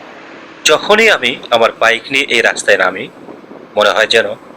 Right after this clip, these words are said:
সব বাঁধাধরা নিয়ম ভেঙে এক অন্য জগতে প্রবেশ করছি।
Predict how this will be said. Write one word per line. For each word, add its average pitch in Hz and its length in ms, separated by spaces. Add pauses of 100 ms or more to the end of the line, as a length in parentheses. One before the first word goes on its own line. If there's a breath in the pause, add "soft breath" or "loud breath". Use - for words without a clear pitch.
(160)
সব 143 240 (120)
বাঁধাধরা 107 440
নিয়ম 101 280
ভেঙে 107 420 (380)
এক 107 180 (260)
অন্য 147 280
জগতে 101 340
প্রবেশ 90 340
করছি। - 320